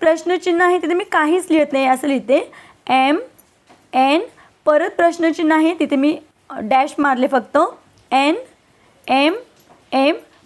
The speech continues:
प्रश्नचिन्ह त्याचे डॅश, एम एन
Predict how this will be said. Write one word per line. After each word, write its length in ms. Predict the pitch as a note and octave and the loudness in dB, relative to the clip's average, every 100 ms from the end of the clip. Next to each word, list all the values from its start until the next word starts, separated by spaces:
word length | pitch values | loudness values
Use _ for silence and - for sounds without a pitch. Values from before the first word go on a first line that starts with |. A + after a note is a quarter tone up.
| _ | _
प्रश्नचिन्ह 580 | C#4+ D4 D4 D#4+ D4+ D4 | 0 0 0 -4 0 2
त्याचे 280 | D4+ D4 D4+ | 2 0 0
डॅश, 440 | D#4 C4+ - - - _ _ _ _ | 0 0 -2 -10 -20 _ _ _ _
एम 260 | B3+ C4+ F4+ - _ _ _ _ _ _ | 0 2 0 -6 _ _ _ _ _ _
एन 280 | B3+ C4+ | -2 0